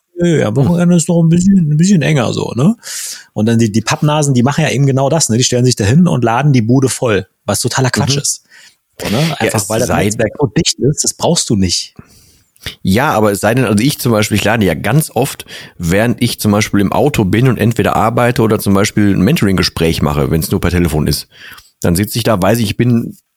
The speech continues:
Speaker 2: circa eine Stunde da und dann lade ich den dann auch granatenvoll. So, weißt du? Also, aber da ist ja auch trotzdem, ich
Speaker 1: Kein
Speaker 2: nehme ja
Speaker 1: Problem.
Speaker 2: sonst den, nie jemandem den, den Platz weg oder so. Aber also mein, mein aktueller Reise-Hack ist meist, also was ich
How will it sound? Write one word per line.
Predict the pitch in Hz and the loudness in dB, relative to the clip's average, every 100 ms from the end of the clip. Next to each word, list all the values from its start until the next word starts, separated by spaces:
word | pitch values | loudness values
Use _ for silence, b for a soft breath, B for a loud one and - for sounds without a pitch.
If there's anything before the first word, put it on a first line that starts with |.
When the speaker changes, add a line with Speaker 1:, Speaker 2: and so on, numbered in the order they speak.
| - | -12
Speaker 2:
circa | - 131 135 | -2 -2 0
eine | 127 123 | 0 0
Stunde | - 123 117 | 2 2 2
da | 92 80 170 220 B B B B | 2 0 0 0 B B B B
und | - 82 | -4 -2
dann | |
lade | 73 76 | -2 -2
ich | 80 | -2
den | 101 | -2
dann | 90 87 | 0 0
auch | 95 | -2
granatenvoll. | 90 80 87 - 135 71 - _ _ _ _ _ | 0 0 -2 0 0 -2 -6 _ _ _ _ _
So, | - 87 | -2 0
weißt | 78 90 | 0 0
du? | 160 160 | 0 0
Also, | 95 87 | 0 0
aber | 90 | 0
da | 90 | 0
ist | 95 | 0
ja | 98 | -2
auch | 107 | -2
trotzdem, | 98 - | -4 -2
ich | 80 | -2
Speaker 1:
Kein | 98 | 2
Speaker 2:
nehme | 101 | 2
ja | 90 | 2
Speaker 1:
Problem. | 82 | 0
Speaker 2:
sonst | - | 0
den, | 98 90 95 | 0 2 2
nie | 101 | 4
jemandem | 107 92 92 87 | 4 2 2 0
den, | 85 | 2
den | 85 | 0
Platz | 85 117 - | 0 -4 -2
weg | 64 - | -2 0
oder | 67 | 0
so. | 69 98 B B B B B B B - | 0 -2 B B B B B B B -4
Aber | 120 135 135 | 0 2 0
also | 139 123 | 0 4
mein, | 117 127 170 175 - | 4 4 2 0 0
mein | 117 117 110 | 0 0 0
aktueller | 151 - - 180 160 165 170 - | -2 -2 -2 0 2 2 0 -2
Reise-Hack | 113 101 110 139 151 160 160 160 165 - _ _ _ - 69 107 131 151 - | -2 0 2 2 2 2 4 2 0 -6 _ _ _ -8 -4 0 -2 -2 -4
ist | 139 123 | -2 0
meist, | 123 143 | 0 2
also | 110 82 | 0 2
was | 90 | -2
ich | 90 - | -4 -10